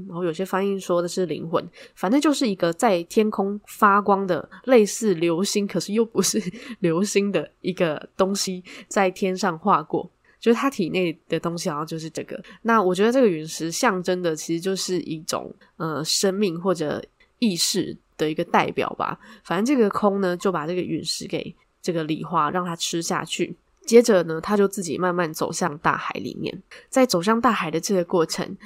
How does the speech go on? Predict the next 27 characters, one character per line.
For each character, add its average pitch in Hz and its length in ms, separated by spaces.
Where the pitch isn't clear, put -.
就 233 120
开 220 180
始 - 160
有 165 80
很 160 240
多 175 340
身 - 260
为 196 160
分 214 300
解 160 220
者 165 200
的 - 140
生 185 320
物 165 260
开 202 180
始 165 280
涌 170 300
上 180 280
前， - 320
然 165 100
后 180 60
慢 190 240
慢 175 180
侵 170 300
蚀 - 220
掉 - 180
它。 - 340